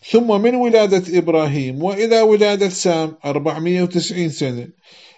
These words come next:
إذا مات نوح قبل ولادة إبراهيم بأربعين سنة،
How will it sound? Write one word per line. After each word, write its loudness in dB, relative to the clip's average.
إذا 4
مات 2
نوح 2
قبل 2
ولادة 2
إبراهيم 2
بأربعين -2
سنة، -8